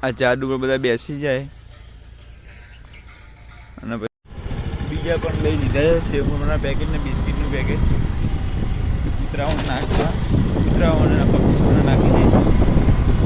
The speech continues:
બીજા લઈ લીધા. આગળ બીજું નાખી દીધું છે, તો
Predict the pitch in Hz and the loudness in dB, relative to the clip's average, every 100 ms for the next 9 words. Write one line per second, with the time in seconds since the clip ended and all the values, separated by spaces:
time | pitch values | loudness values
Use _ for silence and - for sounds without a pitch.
0 | - - - - - 156 - - - - | 4 4 2 4 4 6 6 4 4 4
1 | - - - - - - - - - - | 4 6 6 6 6 6 6 6 6 6
2 | - - - - - - - - - - | 6 6 8 6 4 4 6 6 6 6
3 | - - - - - - - - - - | 8 8 8 8 8 8 6 6 6 8
4 | - - - - - - - - - - | 8 8 8 6 6 6 6 6 6 6
5 | - - - - - - - - - - | 6 6 6 8 8 8 8 8 10 10
6 | - - - - - - - - - - | 8 8 8 8 8 8 8 8 8 8
7 | - - - - - - - - - - | 6 4 4 4 6 6 6 6 4 0
8 | - _ _ 147 143 139 156 147 131 147 | -4 _ _ -12 -8 -6 -2 -2 -2 -6
9 | 131 131 135 143 143 139 | -6 -6 -2 -2 -2 -4